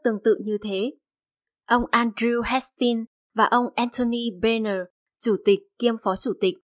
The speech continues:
Ủy ban Liên tịch Quốc hội về tình báo và an ninh, cho biết các quan chức đắc cử sẽ thảo luận về việc Úc sẽ làm việc với Trung Quốc như thế nào sau đợt virus bùng phát này. Ông Hastings phát biểu với tờ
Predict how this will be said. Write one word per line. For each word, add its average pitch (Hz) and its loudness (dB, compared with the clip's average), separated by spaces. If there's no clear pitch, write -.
Ủy 208 0
ban 214 0
Liên 214 0
tịch 202 4
Quốc 277 -2
hội 214 0
về 208 4
tình 196 0
báo 190 0
và 202 0
an 214 -2
ninh, 214 -2
cho 269 0
biết 311 2
các 311 -2
quan 254 2
chức 320 -2
đắc 311 2
cử 202 2
sẽ - -6
thảo 180 -2
luận 190 0
về 196 0
việc 196 2
Úc 311 2
sẽ - -6
làm 240 -2
việc 175 -2
với 185 -4
Trung 233 -6
Quốc 294 0
như 220 0
thế 196 -4
nào 202 -2
sau 254 -2
đợt 208 0
virus 233 0
bùng 196 -2
phát 262 -6
này. 190 -4
Ông 262 0
Hastings 269 0
phát 311 0
biểu 196 0
với 196 -2
tờ 202 -2